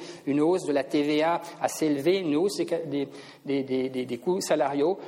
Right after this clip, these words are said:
Nous sommes d'avis qu'il faut être beaucoup plus modeste et plus modéré. Et cette réforme doit reformer ces deux principes essentiels. Le défi démographique exige une, une solution structurelle. À notre avis,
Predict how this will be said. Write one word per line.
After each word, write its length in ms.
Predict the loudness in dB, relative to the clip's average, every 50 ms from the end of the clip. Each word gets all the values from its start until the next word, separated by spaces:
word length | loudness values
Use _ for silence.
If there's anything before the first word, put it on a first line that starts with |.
| -14 -6 -4
Nous 80 | 2
sommes 180 | 4 4 4 4
d'avis 240 | 2 0 0 -2 -4
qu'il 140 | -6 -6 0
faut 100 | 2 2
être 180 | 2 2 0
beaucoup 200 | -2 -2 -2 -2
plus 160 | 0 0 2
modeste 400 | 2 2 2 2 2 0 0 -2
et 20 | -2
plus 140 | -2 0 0
modéré. 400 | 0 0 0 -2 -2 -4 -8 -10 -14 -18 -18 -18 -8 -2
Et 80 | 2 2
cette 240 | 4 4 4 4 4
réforme 580 | 0 0 0 2 2 4 4 4 0 -2 -4 -8 -10 -14 -16 -14 -14 -4
doit 340 | 2 4 4 4 4 2 0
reformer 340 | -2 0 2 2 2 2
ces 160 | 2 0 -2 -2
deux 220 | 2 4 2 4
principes 360 | 4 0 -2 -2 -2 -2 -2
essentiels. 600 | -2 -2 -2 -2 -2 -2 -2 -2 -2 -2 -2 -4 -4
Le 40 | 0
défi 260 | 2 2 2 2 2
démographique 640 | 0 2 2 2 0 0 -2 -2 -4 -6 -4 -2 -2
exige 340 | -2 0 0 0 0 0 -2
une, 80 | -4 -2 -2 -2
une 200 | -2 -2 -2 -4
solution 360 | -2 -2 -2 -2 -4 -6 -6
structurelle. 640 | -2 0 0 -2 0 0 0 2 2 2 2 0 -2 -6 -10 -14 -16 -18 -18 -6 -2
À 80 | 2 2
notre 240 | 4 2 2 2
avis, 340 | 0 0 0 -2 -2 -4 -4